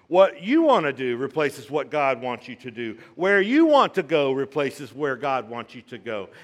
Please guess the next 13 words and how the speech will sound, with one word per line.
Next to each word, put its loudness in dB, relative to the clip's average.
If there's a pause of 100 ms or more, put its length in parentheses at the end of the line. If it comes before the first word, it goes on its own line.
And -8
how 2
you 4
want 2
to 0
live -2 (240)
replaces -4
how -2
God -4
wants -8
you -14
to -10
live. -6